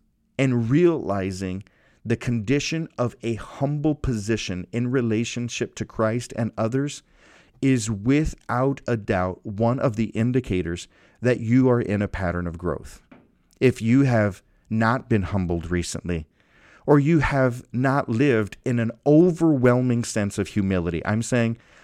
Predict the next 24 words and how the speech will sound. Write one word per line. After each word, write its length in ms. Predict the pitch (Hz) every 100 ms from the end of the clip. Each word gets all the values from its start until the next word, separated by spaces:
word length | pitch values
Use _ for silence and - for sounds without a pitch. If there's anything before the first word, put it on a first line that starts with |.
| -
I'm 160 | 104 104
not 200 | 113 127
saying 300 | - 127 110
that 80 | 101
you 160 | 110
walk 260 | 110 101 -
around 260 | 107 104
and 80 | 95
say 200 | - 123
you're 160 | 113 92
humble. 380 | 98 92 92 -
I'm 180 | 113 131
saying 260 | - 107
you 120 | 101
have 280 | 104 98 _
personally 880 | - - - 143 147 - 160 160 160 - - _
lived 580 | 113 123 139 101 92 92 - _ _
through 400 | - 123 120 -
a 100 | 113 104
confrontational 1120 | - - 131 147 160 156 - 135 - 120 110
time 380 | - 107 92 90
that 200 | 98 -
you 340 | 87 98 156
know 640 | 156 113 117 127 110 87